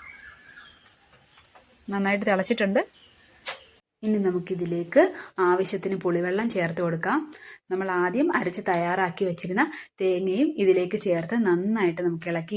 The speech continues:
യോജിപ്പിക്കാം. ഇനി നമുക്ക് ആവശ്യമെങ്കിൽ കുറച്ചുകൂടെ വെള്ളം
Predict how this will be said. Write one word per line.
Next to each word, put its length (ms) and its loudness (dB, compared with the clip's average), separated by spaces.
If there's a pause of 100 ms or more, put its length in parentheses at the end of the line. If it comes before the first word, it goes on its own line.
യോജിപ്പിക്കാം. 580 0 (1700)
ഇനി 160 -6
നമുക്ക് 300 -2
ആവശ്യമെങ്കിൽ 540 2 (1700)
കുറച്ചുകൂടെ 420 0
വെള്ളം 260 0